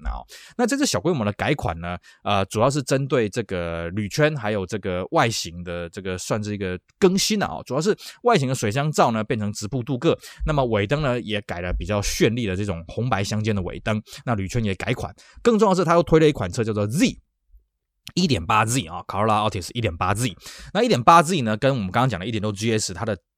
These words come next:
逻辑是完全颠倒的。一点六G S基本上它是一台阳春的这个性能外观车，那么一点八Z呢，它是一台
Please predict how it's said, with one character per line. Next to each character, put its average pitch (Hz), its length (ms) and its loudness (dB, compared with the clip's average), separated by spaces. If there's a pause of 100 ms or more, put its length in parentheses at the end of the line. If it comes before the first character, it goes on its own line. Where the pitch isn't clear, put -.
(120)
逻 120 220 2
辑 113 100 -2
是 110 100 -2
完 98 120 0
全 92 100 -4
颠 101 160 -2
倒 90 120 -2
的。 - 80 -6
一 240 80 -2
点 220 80 2
六 202 100 4
G 175 180 4
S 139 140 4
基 113 100 -6
本 110 120 -4
上 95 80 -6
它 101 80 -6
是 98 80 -6
一 92 40 -6
台 82 160 -6 (240)
阳 101 280 -4
春 113 280 -4
的 92 220 -4
这 90 120 -10
个 90 220 -6
性 143 360 -2
能 95 180 -4
外 113 140 0
观 98 200 -2
车， 95 240 -6 (320)
那 262 80 2
么 285 80 -2
一 262 120 -6
点 120 200 4
八 147 240 0
Z 151 220 -2
呢， 90 160 -4
它 131 100 -2
是 120 120 -4
一 - 20 -2
台 98 160 -6